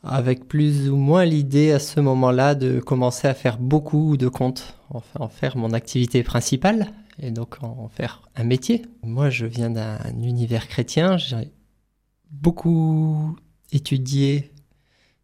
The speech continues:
dans plein de choses, mais en, en particulier, j'ai fait des études de philo et de théologie,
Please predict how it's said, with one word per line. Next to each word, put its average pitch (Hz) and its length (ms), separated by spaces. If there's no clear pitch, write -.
dans 123 100
plein 131 180
de 127 40
choses, 139 260
mais 117 180
en, 123 180
en 123 140
particulier, 135 460
j'ai 123 120
fait 123 120
des 113 140
études 123 220
de 120 100
philo 127 280
et 120 60
de - 40
théologie, 113 500